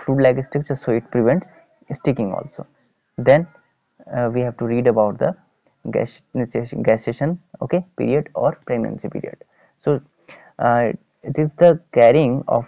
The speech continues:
the developing young ones in the uterus. It beings fertilized till the birth of the baby.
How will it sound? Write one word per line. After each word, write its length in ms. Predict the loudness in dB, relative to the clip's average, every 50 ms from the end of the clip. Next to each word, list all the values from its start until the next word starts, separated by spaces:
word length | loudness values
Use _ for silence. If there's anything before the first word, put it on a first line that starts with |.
| -2 -2
the 80 | 0
developing 440 | 2 2 0 0 0 0 0 0 0
young 200 | 0 -2 -2 0
ones 180 | 0 0 -2 -2 -8 _ _ -16 -8
in 120 | -4 -2 2
the 80 | 2
uterus. 340 | 2 2 2 0 -2 -2 -2 _ _
It 240 | -6 -6 -6 -4 0
beings 260 | 0 2 2 0 -2 -4 -4
fertilized 440 | -4 -4 -2 0 0 0 0 0 -4 _ -6
till 180 | -4 -2 -2
the 100 | -2 -2
birth 360 | -2 0 2 4 4 2 0 -4 -14 -8
of 120 | -8 -6 -6 -4
the 80 | -6 -4
baby. 340 | -4 -6 -8 -10 -16 -20